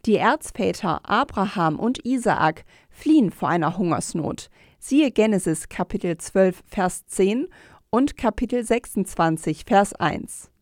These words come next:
Und das Buch Ruth beginnt mit einer Hungersnot in Bethlehem. Siehe Ruth Kapitel eins, Vers eins.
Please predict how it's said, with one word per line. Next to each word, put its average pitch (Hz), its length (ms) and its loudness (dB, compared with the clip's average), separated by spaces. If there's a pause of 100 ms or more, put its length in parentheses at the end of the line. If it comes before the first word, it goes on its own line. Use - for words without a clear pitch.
(560)
Und 208 260 2
das 190 180 2
Buch 208 320 -2 (160)
Ruth 226 480 -2
beginnt 240 560 0
mit 170 120 -4
einer 170 300 0
Hungersnot 165 580 -2
in 214 200 -2
Bethlehem. 180 680 0 (380)
Siehe 226 240 4
Ruth 220 420 0
Kapitel - 400 -6
eins, 170 500 -2
Vers 220 280 0
eins. - 560 -6